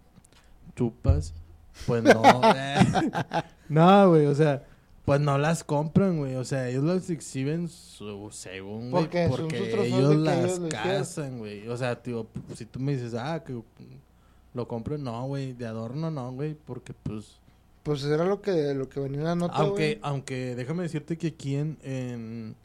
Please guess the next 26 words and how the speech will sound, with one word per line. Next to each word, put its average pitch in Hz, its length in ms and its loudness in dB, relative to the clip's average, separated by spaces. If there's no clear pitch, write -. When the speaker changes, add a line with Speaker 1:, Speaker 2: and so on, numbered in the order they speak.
Speaker 2:
En 135 260 -16
Regioland. 147 280 -10
Speaker 1:
en 113 180 -6
Regioland, 131 720 -6
eh, 113 680 -4
hay 127 240 0
una, 160 540 0
hay 131 180 0
una 156 220 0
pinche 160 880 -6
convención, 120 720 -8
o 147 40 -12
no 147 120 -8
sé 147 100 -8
cómo 151 120 -12
se 147 120 -10
llama, 139 240 -8
de 135 160 -10
cacería, 120 580 -10
güey, 143 220 -10
que 120 160 -14
se 113 80 -18
hace 110 160 -20
cada 131 260 -10
año, 127 260 -10
güey. 143 200 -6